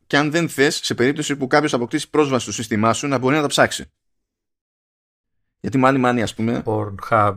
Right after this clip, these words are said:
Speaker 2: και τέτοια είναι σε εξαιρέσεις.
Speaker 1: Ναι, αν, αν, ε, ε, πες, ρε παιδί μου, ότι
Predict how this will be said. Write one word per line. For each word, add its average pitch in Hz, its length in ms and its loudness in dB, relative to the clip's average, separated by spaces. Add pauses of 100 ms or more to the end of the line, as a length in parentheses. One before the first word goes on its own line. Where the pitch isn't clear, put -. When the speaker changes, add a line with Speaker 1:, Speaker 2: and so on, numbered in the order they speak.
(100)
Speaker 2:
και - 160 -18
τέτοια 156 480 -2
είναι 135 340 -2
σε - 140 -8
εξαιρέσεις. - 720 -2 (760)
Speaker 1:
Ναι, 123 280 -2
αν, 139 260 2
αν, 165 400 0
ε, 110 200 -2 (160)
ε, 107 80 -8
πες, 143 220 2
ρε 135 80 0
παιδί 117 200 2
μου, 147 120 0
ότι 117 1160 -2